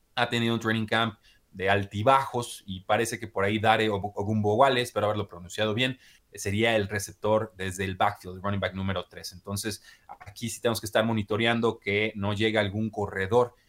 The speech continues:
en agencia libre con esta época de recortes que estamos teniendo en la N F L, porque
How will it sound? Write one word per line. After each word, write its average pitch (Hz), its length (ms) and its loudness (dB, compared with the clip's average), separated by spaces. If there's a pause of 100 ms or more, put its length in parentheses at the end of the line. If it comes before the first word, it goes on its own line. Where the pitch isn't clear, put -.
en 90 160 -6
agencia 104 380 -2
libre 113 260 0
con 95 140 -6
esta 104 240 0
época 101 380 -4
de 87 100 -4
recortes 95 720 -4
que - 60 -18
estamos 98 300 -4
teniendo 95 300 -4
en 95 60 -2
la 92 80 -2
N 98 80 -2
F 143 200 2
L, 143 240 0 (360)
porque 113 720 0